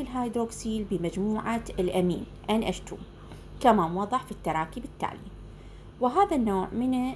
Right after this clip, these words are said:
السكريات موجود بصورة محدودة في الطبيعة، حيث يمكن أن يصنع مختبريًا، ومن أهم هذه المركبات هي الجلوكوز أمين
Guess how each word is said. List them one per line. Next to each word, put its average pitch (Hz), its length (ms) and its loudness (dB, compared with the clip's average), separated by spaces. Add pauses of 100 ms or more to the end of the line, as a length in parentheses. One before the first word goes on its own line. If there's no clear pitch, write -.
السكريات 175 840 0
موجود 254 540 0 (420)
بصورة 220 320 2
محدودة 233 500 0
في 233 100 -2
الطبيعة، 180 560 -2 (1120)
حيث 262 320 4
يمكن 359 280 0
أن 190 200 2
يصنع 233 460 0
مختبريًا، 196 760 0 (920)
ومن 226 240 6
أهم 277 220 0
هذه 202 300 2
المركبات 180 600 2
هي 165 100 -2
الجلوكوز 240 560 0
أمين 240 400 0